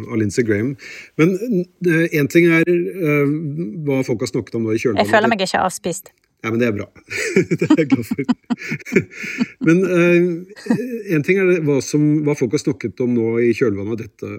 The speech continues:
Speaker 1: angrepet, men, eh, en annen ting som kanskje, ja, det var veldig, det, det skjøt litt som fart i forrige uke, det var jo hva som skjedde det forrige gangen president Trump ble forsøkt, eh, skutt. Da var han jo riktignok ikke president, han var kandidat. Dette var i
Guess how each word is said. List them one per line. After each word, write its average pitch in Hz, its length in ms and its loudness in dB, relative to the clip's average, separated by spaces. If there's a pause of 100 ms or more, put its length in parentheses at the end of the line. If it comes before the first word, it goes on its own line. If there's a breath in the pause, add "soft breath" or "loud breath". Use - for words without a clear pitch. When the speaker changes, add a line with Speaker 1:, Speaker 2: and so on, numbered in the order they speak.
Speaker 1:
angrepet, 110 560 -4
men, 135 160 0 (160)
eh, 131 560 -6 (160)
en 139 80 2
annen 107 240 -2
ting 170 180 2 (220)
som 139 160 -4
kanskje, 123 480 -2 (560)
ja, 123 120 -12
det 127 60 -2
var 135 140 2
veldig, 120 200 0 (360)
det, 131 160 -2 (160)
det 123 120 0 (120)
skjøt 117 240 -2
litt 104 120 -4
som 120 120 -4
fart - 240 -8
i 123 80 2
forrige 101 320 -2
uke, 147 160 -4
det 139 140 0
var 113 160 0
jo 127 80 0 (100)
hva 120 160 -4
som 123 140 -2
skjedde 107 420 -4 (560 loud breath)
det 139 160 0 (100)
forrige 101 380 0
gangen 117 480 2 (180)
president 120 320 0
Trump 107 240 2
ble 113 160 4
forsøkt, - 560 -2
eh, 123 80 4
skutt. - 400 0
Da 120 160 0
var 113 140 0
han - 80 -2
jo - 80 2
riktignok 101 260 -6
ikke 101 220 -6
president, 113 420 -6
han 113 160 -6
var 107 160 -4
kandidat. 107 480 -4
Dette 107 240 -8
var 98 160 -4
i 104 220 -2